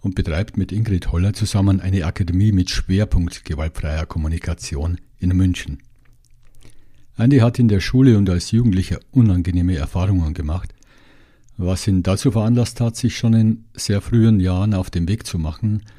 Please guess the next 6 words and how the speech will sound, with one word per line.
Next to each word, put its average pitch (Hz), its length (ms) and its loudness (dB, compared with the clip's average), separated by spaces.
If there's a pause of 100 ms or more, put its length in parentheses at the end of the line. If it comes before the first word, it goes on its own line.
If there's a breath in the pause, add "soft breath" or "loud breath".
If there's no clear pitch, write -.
(640 soft breath)
um 87 100 -4
solche 87 340 -4
Fragen 90 440 -2
zu 92 140 -4
beantworten 87 1120 -4
wie, 87 480 -4